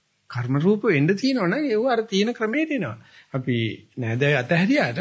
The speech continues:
ඒ නෑදෑය අපි අතාරින්නේ නැහැ. මිත්‍රයෝ අතාරින්නෙත් නැහැ. හැබැයි අර එක වෙලාවකට පොඩ්ඩක් කම්පණය තියෙනවා. ඊට පස්සේ මේ පොත මම පෙන්නනම් ඒකේ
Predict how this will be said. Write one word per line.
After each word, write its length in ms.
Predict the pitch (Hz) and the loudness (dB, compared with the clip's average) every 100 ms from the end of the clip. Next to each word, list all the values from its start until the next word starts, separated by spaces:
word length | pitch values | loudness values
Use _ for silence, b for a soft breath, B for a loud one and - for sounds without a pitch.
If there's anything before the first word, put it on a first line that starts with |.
| 294 - _ _ _ _ | -6 -8 _ _ _ _
ඒ 160 | 240 233 | 0 2
නෑදෑය 420 | 240 254 294 311 | 2 0 0 -2
අපි 180 | 285 320 | -2 -2
අතාරින්නේ 520 | 349 330 302 285 277 | -2 0 0 2 0
නැහැ. 220 | 113 - b b b 165 | -2 -8 b b b -4
මිත්‍රයෝ 320 | 175 - 302 | -4 0 0
අතාරින්නෙත් 540 | - 196 147 117 104 | 2 0 0 -2 -6
නැහැ. 120 | 104 | -10
හැබැයි 220 | 101 120 110 | -10 -8 -6
අර 80 | |
එක 140 | 117 117 | -6 -6
වෙලාවකට 520 | 104 107 104 131 156 | -10 -6 -6 -4 -4
පොඩ්ඩක් 300 | 170 151 180 | -4 -4 -6
කම්පණය 360 | 160 160 175 185 | -4 -2 0 0
තියෙනවා. 360 | 233 302 165 - b b | 0 -4 -6 -10 b b
ඊට 200 | - 143 | -4 -4
පස්සේ 440 | 160 151 220 226 196 170 - B B B | -2 -4 -2 -2 -2 -2 -10 B B B
මේ 400 | 196 156 147 143 135 | -18 -14 -12 -12 -12
පොත 180 | 147 151 | -16 -14
මම 200 | 135 123 | -14 -10
පෙන්නනම් 340 | 135 147 151 | -8 -8 -6
ඒකේ 320 | 147 131 127 | -8 -8 -10